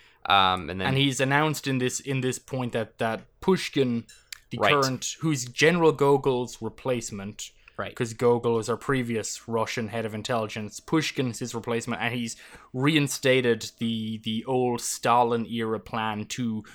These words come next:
Speaker 2: murder all of the U S and U K spies, which is weird that you would start that again, 'cause I would have thought that the whole idea would be if you knew who people's spies were, you would probably,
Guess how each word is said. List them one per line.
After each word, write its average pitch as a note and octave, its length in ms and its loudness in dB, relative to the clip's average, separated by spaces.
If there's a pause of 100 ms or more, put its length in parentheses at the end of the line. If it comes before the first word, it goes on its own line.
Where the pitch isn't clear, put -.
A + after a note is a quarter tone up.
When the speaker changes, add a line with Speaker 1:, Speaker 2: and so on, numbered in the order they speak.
(160)
Speaker 2:
murder A#2 540 2
all A2+ 220 2
of G#2+ 160 -4
the A2+ 80 -6
U A2 260 -2
S G#2+ 220 -4
and A2 160 -4
U G#2+ 80 -6
K G#2 220 -2
spies, F#2+ 640 -4 (260)
which C3+ 160 2
is B2+ 100 -2
weird C3+ 240 2
that B2 160 -2
you B2 140 0
would A#2 220 -2
start A2 360 2
that G#2+ 120 2
again, G#2+ 460 2
'cause A2 160 -8
I A2 80 2
would G#2+ 160 -2
have G2+ 80 -8
thought G#2 320 -2
that G2+ 140 -12
the G2+ 60 -4
whole G#2 200 0
idea G#2 280 -2
would G#2 140 -10
be G#2 160 -4
if - 140 -10
you A2 80 -8
knew A2+ 280 -2
who G#2+ 180 -8 (160)
people's G#2 340 -6
spies G#2+ 480 -4
were, G2+ 180 -6
you G2 180 -12
would G2 140 -12
probably, G2+ 600 -6